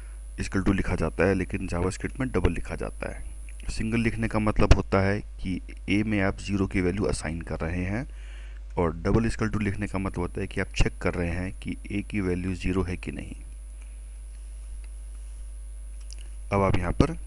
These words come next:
कोई भी स्टेटमेंट दे सकते हैं, जैसे कि document dot write, यहाँ पर आप दे, ऐसे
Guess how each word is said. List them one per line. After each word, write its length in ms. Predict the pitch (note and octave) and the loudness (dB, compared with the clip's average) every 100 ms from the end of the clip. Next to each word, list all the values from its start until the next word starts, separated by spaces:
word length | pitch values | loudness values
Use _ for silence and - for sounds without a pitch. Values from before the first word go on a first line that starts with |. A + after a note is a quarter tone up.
| - - - - | -10 -10 -10 -2
कोई 160 | F#2+ F#2 | 2 6
भी 120 | G#2 | 6
स्टेटमेंट 460 | - F2+ F2+ F2+ F2 | 4 -2 0 0 0
दे 100 | E2 | -2
सकते 340 | - - F2+ | -2 -2 0
हैं, 160 | G#2+ C3+ - - - - | 0 -2 -6 -10 -10 -6
जैसे 320 | E2+ D#2 E2+ | -4 -2 -4
कि 260 | - G#2 B2 - - - - - - - - - - - - - - - - - - - - - - - - - - - - - - - - - - - - - F#2 | -4 -4 -6 -8 -10 -10 -10 -10 -10 -10 -10 -10 -12 -12 -12 -12 -12 -12 -12 -12 -12 -12 -12 -12 -12 -12 -10 -8 -8 -10 -10 -10 -10 -10 -10 -10 -10 -10 -10 -10 -4
document 580 | F#2 - F#2 G2 A2+ D#2+ | -4 -2 0 0 0 2
dot 360 | D#2 - - - - - - - - | 2 2 -2 -10 -10 -10 -10 -10 -4
write, 440 | F2 E2+ B2 - - - - - - - - - - - - - - - - - - - - - - - - - - | 2 2 2 -2 -8 -8 -10 -10 -10 -10 -10 -10 -10 -10 -10 -10 -10 -10 -10 -10 -10 -10 -10 -10 -10 -10 -10 -10 -10
यहाँ 180 | F#2+ | -8
पर 160 | E2 F2 | -6 -4
आप 80 | E2 | -4
दे, 180 | E2 D#2+ - - | -4 -6 -8 -10
ऐसे 240 | - - | -10 -8